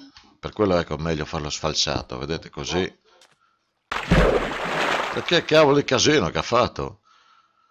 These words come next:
Perché, <laughs> perché sto casino qua? Buh. Ok, ah, un po' di torce, è vero. Che non vorrei facesse troppo. Eh sì, buongiorno, qua le devi mettere, eh.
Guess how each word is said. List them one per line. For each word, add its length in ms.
Perché, 240
<laughs> 880
perché 360
sto 200
casino 440
qua? 240
Buh. 400
Ok, 600
ah, 580
un 80
po' 120
di 120
torce, 460
è 40
vero. 460
Che 120
non 160
vorrei 200
facesse 640
troppo. 380
Eh 440
sì, 300
buongiorno, 540
qua 180
le 100
devi 220
mettere, 520
eh. 1000